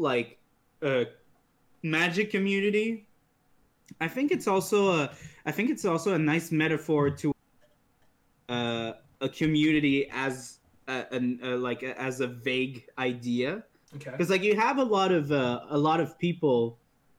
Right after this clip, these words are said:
Speaker 1: that are, like, outsiders that get rejected by the, you know, the, the normal world, like, kind of,
Speaker 2: Mm-hmm.
Speaker 1: like, you have a lot of people that launch themselves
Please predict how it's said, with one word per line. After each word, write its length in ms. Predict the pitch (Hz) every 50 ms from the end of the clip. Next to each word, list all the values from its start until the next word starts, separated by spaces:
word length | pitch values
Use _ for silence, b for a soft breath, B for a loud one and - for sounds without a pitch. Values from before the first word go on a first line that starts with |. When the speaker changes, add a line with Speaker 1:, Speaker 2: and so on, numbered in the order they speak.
| _ _ _ _ _ _ -
Speaker 1:
that 320 | 151 139 135 135 - - -
are, 300 | 98 131 151 165 165 156
like, 320 | 151 143 131 123 - - _ -
outsiders 600 | 127 135 139 139 - 151 135 123 120 120 123 117 120
that 140 | 131 120 113
get 200 | 107 127 123 -
rejected 540 | 127 131 120 123 139 135 - - 143 127 120
by 140 | 123 120 117
the, 260 | 107 110 113 107 - - 123
you 100 | 127 127
know, 180 | 120 113 113
the, 240 | 113 123 110 101 98 - 120
the 100 | 123 120
normal 560 | 120 120 131 127 131 135 135 131 117 113 110
world, 400 | 110 113 113 113 110 110 107 -
like, 220 | 117 113 110 107 -
kind 220 | - 135 123 120
of, 80 | 120 120
Speaker 2:
Mm-hmm. 80 | 120
Speaker 1:
like, 160 | 120 117 120
you 80 | - 143
have 120 | 165 175
a 40 | 175
lot 180 | 180 180 175 175
of 100 | 170 - -
people 320 | 208 202 202 160 143 131
that 240 | 120 127 120 117 - - b b b b _ _ _ _ _ _ _ _ _ _ _ - -
launch 540 | 175 180 170 151 151 156 165 165 151 - -
themselves 720 | 160 151 147 139 - - 151 143 143 139 135 131 - -